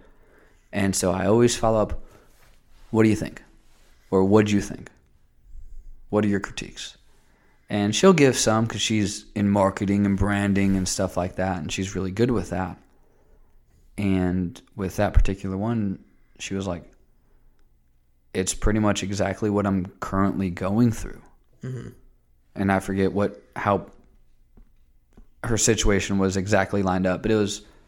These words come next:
Speaker 1: kind of a personal thing with her she was just kinda dealing with, and she's like, "This is exactly what I'm going through right now."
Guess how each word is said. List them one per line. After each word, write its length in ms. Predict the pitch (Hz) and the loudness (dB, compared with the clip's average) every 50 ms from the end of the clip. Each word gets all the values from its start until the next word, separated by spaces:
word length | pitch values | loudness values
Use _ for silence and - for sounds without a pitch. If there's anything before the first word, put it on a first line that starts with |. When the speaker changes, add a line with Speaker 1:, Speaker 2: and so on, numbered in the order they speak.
| - _ _ _ _ _ _ - | -20 _ _ _ _ _ _ 2
Speaker 1:
kind 160 | - 117 113 | 4 4 4
of 80 | 101 95 | 4 2
a 40 | |
personal 640 | 90 - - 113 107 95 - 101 98 92 92 90 85 - - - - - - _ - | 0 2 2 2 2 0 0 0 0 0 0 -2 -4 -8 -14 -20 -20 -20 -20 _ -8
thing 140 | - 110 101 | -4 -2 -2
with 120 | 98 90 | -2 0
her 140 | - 101 101 | 2 2 2
she 140 | 98 - 110 | 2 0 -2
was 80 | 104 95 | -2 -2
just 160 | 92 - - | -4 -4 -2
kinda 180 | - 95 87 | -2 -2 -2
dealing 360 | 82 90 107 113 135 147 127 107 | 0 0 2 4 4 6 4 4
with, 260 | 98 95 92 92 - | 4 2 0 0 -2
and 180 | 90 92 87 | -4 -4 -4
she's 180 | - - 98 92 | -4 -4 -2 -2
like, 220 | 90 90 90 - | -2 -4 -4 -6
"This 220 | - 101 95 - - | -6 -4 -4 -4 -4
is 80 | 90 | -4
exactly 520 | 98 92 101 - 98 92 95 95 - - 104 | -6 -6 -4 -4 -2 -2 -4 -4 -6 -6 -6
what 400 | 95 98 98 98 92 90 - - - - _ | -2 0 0 0 0 -2 -4 -8 -16 -16 _
I'm 120 | 107 101 98 | -6 -4 -4
going 300 | 92 - 98 104 101 98 | -2 -2 0 0 0 -2
through 200 | - - 101 101 | -2 -4 -4 0
right 200 | 101 98 101 71 | 0 0 0 0
now." 300 | 92 123 147 135 131 | 0 0 -2 -2 -4